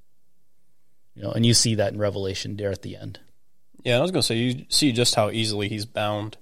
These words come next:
Speaker 1: Mm-hmm.
Speaker 2: I mean, in all honesty, like, God doesn't even have to speak
Speaker 1: No.
Speaker 2: for Satan to be bound. He can just think it,
Speaker 1: Mm-hmm.
Speaker 2: and it happens.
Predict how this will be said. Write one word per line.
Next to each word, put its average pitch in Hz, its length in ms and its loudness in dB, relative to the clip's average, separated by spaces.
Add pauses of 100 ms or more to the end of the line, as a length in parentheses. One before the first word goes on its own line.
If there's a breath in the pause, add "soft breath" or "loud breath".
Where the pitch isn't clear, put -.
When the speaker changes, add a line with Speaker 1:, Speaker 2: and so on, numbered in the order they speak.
(120)
Speaker 1:
Mm-hmm. 110 240 -4 (880)
Speaker 2:
I 113 40 -8
mean, 104 360 -2 (280)
in 120 160 2
all 156 160 8
honesty, 117 360 4
like, 98 280 -4 (440)
God 120 260 4
doesn't 107 220 2
even 104 160 -4
have 120 320 0
to 92 120 -6
speak - 440 -4 (220)
Speaker 1:
No. 113 320 -2
Speaker 2:
for 104 240 -2
Satan 107 280 -2
to 107 40 -6
be 104 80 -4
bound. 101 200 0
He 113 60 -2
can 110 60 -6
just 101 240 -6
think 113 200 -4
it, 98 160 -8 (160)
Speaker 1:
Mm-hmm. 107 240 -6
Speaker 2:
and - 20 -2
it 107 160 -4
happens. 110 520 -8